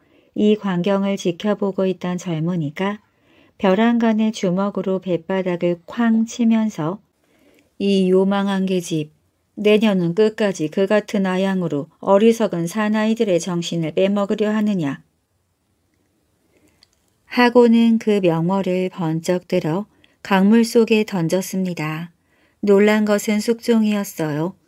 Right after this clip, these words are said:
"이 미친놈이 무슨 짓을 하고 있는 거야? 빨리 저 명월이를 건져내어라." 그제서야 젊은이는 손바닥을 툭툭 털고 나서 숙종 앞에 너붓이 엎드렸습니다.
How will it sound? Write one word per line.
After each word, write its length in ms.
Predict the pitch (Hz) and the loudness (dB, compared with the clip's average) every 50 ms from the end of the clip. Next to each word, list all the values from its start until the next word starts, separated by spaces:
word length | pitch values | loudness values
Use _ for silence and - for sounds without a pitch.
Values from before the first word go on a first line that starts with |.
| _ _ _ _ _ _ _ _ _ _ _ _ _ - | _ _ _ _ _ _ _ _ _ _ _ _ _ -4
"이 200 | - 185 185 185 | -2 0 0 2
미친놈이 800 | 185 180 185 175 - - - - 190 190 196 202 190 175 170 156 | 2 0 0 -2 -4 -2 -2 0 0 2 0 0 0 -2 -2 -2
무슨 400 | 165 175 180 180 - 220 214 208 | 0 0 0 2 2 2 2 2
짓을 360 | 233 226 226 240 226 226 226 | 2 2 2 4 4 4 4
하고 220 | 220 220 226 220 | 4 2 2 2
있는 260 | 226 214 214 220 214 | 4 4 2 2 0
거야? 300 | 208 208 190 165 - - - _ _ _ _ _ _ _ _ _ _ _ _ _ _ - | 0 0 0 0 -2 -4 -10 _ _ _ _ _ _ _ _ _ _ _ _ _ _ 0
빨리 380 | 233 240 247 254 240 226 214 | 2 4 6 6 6 4 2
저 200 | 208 - - 214 | 2 0 -2 0
명월이를 540 | 196 202 208 214 220 233 233 233 226 190 170 | 2 2 2 4 4 4 4 4 2 2 0
건져내어라." 880 | - - 202 196 202 196 226 226 226 233 240 233 233 190 160 143 - - _ _ _ _ _ _ _ _ _ _ _ _ _ _ _ _ _ _ _ _ | -2 -2 -2 -2 0 0 2 2 4 4 2 2 2 2 0 -2 -4 -8 _ _ _ _ _ _ _ _ _ _ _ _ _ _ _ _ _ _ _ _
그제서야 680 | - 233 220 214 240 226 226 220 220 220 208 208 208 208 | 2 2 4 6 6 4 4 2 2 0 2 2 2 0
젊은이는 840 | 202 - 180 165 165 175 190 190 190 185 180 175 175 175 175 175 190 | 0 0 -2 0 0 0 0 0 0 -2 -2 -2 -2 -2 -4 -4 -4
손바닥을 720 | - 233 233 220 214 226 220 208 214 202 196 - 202 202 | 0 0 2 2 2 2 2 2 0 0 0 0 -2 -2
툭툭 520 | - - 233 226 226 - - 226 220 - - | 0 0 0 0 0 0 -2 -2 -2 -2 -4
털고 380 | - 220 214 214 - 214 208 | -4 -2 -2 0 0 0 0
나서 480 | 185 156 139 151 147 202 202 202 202 - _ _ _ _ _ _ _ | 0 0 -2 -2 -2 -2 -2 -2 -2 -4 _ _ _ _ _ _ _
숙종 500 | - - - 254 240 - - 254 247 233 | -4 0 2 2 2 4 4 4 4 6
앞에 340 | 233 226 226 226 - 220 214 | 4 2 0 0 -2 -2 -2
너붓이 540 | 196 180 165 160 165 180 180 180 - - 175 | 0 2 0 0 0 0 -2 -2 -2 -2 -2
엎드렸습니다. 1080 | 160 147 151 - 165 175 185 185 180 - - 180 180 170 170 165 160 156 160 165 165 | -4 -4 -4 -4 -2 0 0 -2 -2 -4 -4 -4 -4 -4 -4 -4 -4 -4 -6 -8 -10